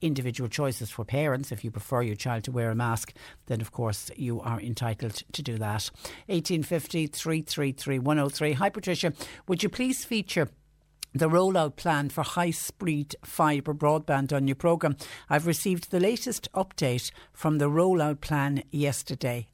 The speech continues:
Again, West Cork has been left behind compared to, among others,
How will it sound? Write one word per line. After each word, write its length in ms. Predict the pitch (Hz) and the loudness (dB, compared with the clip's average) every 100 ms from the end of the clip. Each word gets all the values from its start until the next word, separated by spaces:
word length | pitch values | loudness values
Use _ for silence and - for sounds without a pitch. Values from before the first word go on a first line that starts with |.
| _ | _
Again, 580 | 151 143 160 156 160 202 - _ _ | -2 2 4 4 4 0 -8 _ _
West 460 | 139 175 180 - - | 2 2 2 -6 -4
Cork 380 | 160 139 - | 2 2 2
has 200 | - 123 | -2 -4
been 260 | - 131 135 | -2 0 2
left 380 | 165 165 - - | 2 0 -8 -4
behind 560 | 139 131 127 123 - | 0 0 0 -2 -4
compared 500 | - 139 - 202 208 - | -6 -6 -2 -2 -2 -2
to, 280 | 135 151 - | -2 -2 -4
among 380 | 127 120 120 120 | -2 0 0 0
others, 500 | 107 98 120 220 - | -2 0 0 -2 -4